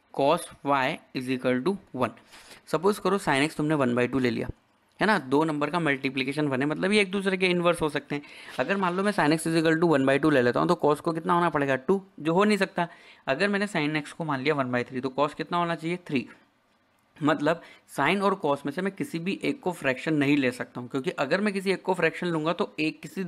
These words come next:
दूसरे को वन से बड़ा होना पड़ेगा मल्टीप्लिकेशन वन बनाने के लिए, जैसा पॉसिबल यहाँ पे नहीं है, क्योंकि राइट हैंड साइड के अंदर हमें वन ही बनाना है। तो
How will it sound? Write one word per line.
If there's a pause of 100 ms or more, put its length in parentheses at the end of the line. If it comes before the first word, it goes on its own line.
(100)
दूसरे
को
वन
से
बड़ा
होना (240)
पड़ेगा (480)
मल्टीप्लिकेशन
वन
बनाने
के
लिए,
जैसा
पॉसिबल
यहाँ
पे
नहीं
है,
क्योंकि
राइट
हैंड
साइड
के
अंदर
हमें
वन
ही
बनाना
है। (680)
तो